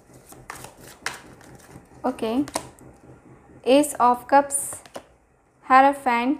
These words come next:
and मेरे पास Magician की एनर्जी। ओके, bottom of the deck, Temperance का कार्ड है। <clears throat> यहाँ मुझे ये फील हो रहा है आपके एनर्जी के अनुसार से।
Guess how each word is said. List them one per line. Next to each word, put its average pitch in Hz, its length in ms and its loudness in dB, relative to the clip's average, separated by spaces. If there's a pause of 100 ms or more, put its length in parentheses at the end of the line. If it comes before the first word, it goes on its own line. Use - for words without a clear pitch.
(880)
and 269 200 4
मेरे 254 180 4
पास 240 380 0
Magician 226 540 -4
की 233 60 -2
एनर्जी। 214 440 -4 (220)
ओके, 240 220 -2
bottom 240 300 4
of 262 120 4
the 262 160 -2
deck, 240 200 0 (1500)
Temperance 262 420 4
का 240 140 -6
कार्ड 220 300 -2
है। 240 200 -14 (320)
<clears throat> 262 580 0 (1700)
यहाँ 311 240 4
मुझे 320 440 4
ये 285 240 2
फील 294 240 0
हो 277 80 2
रहा 254 140 4
है 247 60 2
आपके 233 640 -2
एनर्जी 240 580 -4
के 247 120 0
अनुसार 226 420 0
से। 320 220 -10